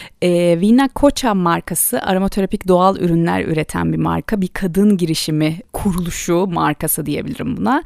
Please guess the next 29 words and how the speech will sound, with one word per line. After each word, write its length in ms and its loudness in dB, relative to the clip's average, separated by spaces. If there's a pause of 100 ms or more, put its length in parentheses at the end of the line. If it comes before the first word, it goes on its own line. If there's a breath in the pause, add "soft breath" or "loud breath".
(400 loud breath)
Bana 340 2
denemem 300 2
için 340 -2
birkaç 360 -2
ürün 200 2
yolladılar. 720 0
Denediklerimden 840 0
çok 200 -4
memnun 280 4
kaldım. 420 2 (340 loud breath)
Bir 120 0
tanesini 600 2
kullanmaya 500 0
başladım. 480 2
Yüz 240 2
yogası 400 0
yağı 240 -2
olanı. 440 -2
Ona 220 -2
da 100 -6
devam 260 2
edeceğim. 320 -2
Sonra 400 0
bununla 260 -2
ilgili 220 -6
zaten 240 -4
Instagram'da 500 -2
paylaşım 480 -4
yapıyorum. 520 -2